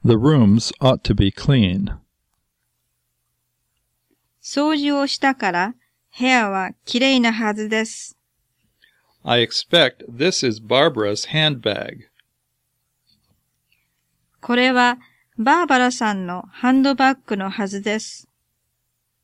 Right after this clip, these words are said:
Speaker 1: To say that something is not supposed to be or not expected to be, follow a negative, plain speech, verb or adjective with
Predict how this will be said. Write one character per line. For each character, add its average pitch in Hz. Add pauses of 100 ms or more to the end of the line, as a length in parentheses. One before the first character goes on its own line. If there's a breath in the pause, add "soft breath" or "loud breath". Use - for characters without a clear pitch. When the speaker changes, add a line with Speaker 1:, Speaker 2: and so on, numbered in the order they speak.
(800)
Speaker 1:
To -
say 170
that 131
something 131
is 95
not 113
supposed -
to 95
be 92
or 107
not 107
expected -
to -
be, 110 (640 loud breath)
follow 143
a 127
negative, 113 (220)
plain 131
speech, -
verb 110
or 110
adjective 107 (240)
with 107